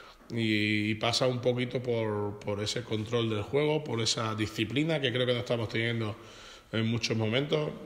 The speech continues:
Al final es propiciado por ese, ese juego, digamos, alegre que queremos intentar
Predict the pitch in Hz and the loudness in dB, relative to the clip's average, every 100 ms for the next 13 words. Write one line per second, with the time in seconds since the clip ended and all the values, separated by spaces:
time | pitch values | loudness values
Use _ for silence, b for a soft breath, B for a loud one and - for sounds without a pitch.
0 | 117 113 113 117 120 127 127 131 123 - | -4 -4 -4 0 4 2 2 0 0 4
1 | 120 123 123 113 107 117 107 101 - - | 4 4 2 0 0 0 -2 -2 -6 -8
2 | - - - - - - - - - 113 | -12 -14 -16 -16 -14 -12 -12 -8 -6 -6
3 | - 120 117 113 110 117 110 113 107 120 | 0 2 4 2 2 2 0 0 4 4
4 | 117 107 107 110 110 107 107 107 101 107 | 4 2 2 2 2 0 -2 -4 -4 -2
5 | 104 | -2